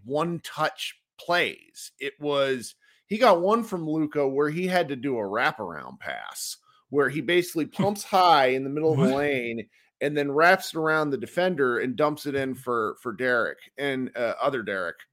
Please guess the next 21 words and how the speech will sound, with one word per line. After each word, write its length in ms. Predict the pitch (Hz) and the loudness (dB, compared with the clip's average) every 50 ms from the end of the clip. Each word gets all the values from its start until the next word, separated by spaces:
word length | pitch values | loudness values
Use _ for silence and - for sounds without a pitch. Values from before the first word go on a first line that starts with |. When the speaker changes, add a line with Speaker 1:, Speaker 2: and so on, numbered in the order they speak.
| _ _ _ _ _ - | _ _ _ _ _ -2
Speaker 1:
Maximum 560 | 113 127 151 - - - 156 147 127 127 123 | 0 2 2 2 0 -4 -4 -4 -4 -4 -2
Derek. 320 | 123 123 120 113 104 104 - - _ _ _ _ _ _ _ _ _ - | 0 0 0 0 -2 -4 -8 -16 _ _ _ _ _ _ _ _ _ -4
Uh, 340 | - 131 131 120 110 104 - - - | 0 2 4 4 4 2 0 0 0
and, 180 | 160 160 151 - | 0 0 0 0
and 140 | 180 180 175 | -2 0 4
I 180 | - 208 233 | 6 6 6
just, 440 | 226 151 160 180 156 - - - - _ _ _ _ _ _ _ _ _ _ _ | 6 4 2 -2 -2 -2 -6 -12 -18 _ _ _ _ _ _ _ _ _ _ _
the, 260 | - 143 139 139 151 - | -20 -18 -16 -16 -16 -16
the 180 | 151 131 117 180 | -10 -6 -6 -6
playmaking 720 | - - - 226 247 262 254 226 202 180 - - 147 156 | -6 -2 4 6 6 6 8 6 6 4 2 0 -2 0
element 480 | 151 151 147 143 143 139 139 139 135 - | 2 2 4 2 2 2 2 0 0 -2
and 120 | 131 131 | -4 -6
sort 200 | - - 160 143 | -2 0 2 2
of 80 | 135 123 | 2 0
the 60 | 110 | -4
visual 640 | 113 98 92 110 135 139 127 147 156 151 151 151 156 | -8 -8 -8 -8 -8 -6 -4 -2 0 2 4 4 4
of 100 | 147 143 | 4 4
it 60 | 151 | 4
all, 300 | 156 156 151 151 156 151 | 6 6 8 8 8 6
like, 160 | 151 139 135 | 6 4 0
he, 280 | - - 156 151 127 - | -2 -4 -6 -6 -6 -8